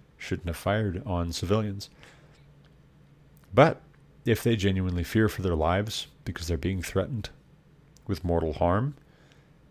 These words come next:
I can agree with the principles of the American Revolution and also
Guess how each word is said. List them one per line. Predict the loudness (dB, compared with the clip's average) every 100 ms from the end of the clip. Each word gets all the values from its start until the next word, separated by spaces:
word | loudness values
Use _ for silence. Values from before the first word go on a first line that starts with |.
| -20 -20 _ -12
I | -4 -2
can | 0
agree | -2 2 4 4
with | 2 0
the | 0
principles | 0 -2 0 -2 -2 -4
of | -6
the |
American | -4 -4 -4 -4
Revolution | -2 0 0 -2 -6
and | -4 0 4
also | 4 2 0 0 -2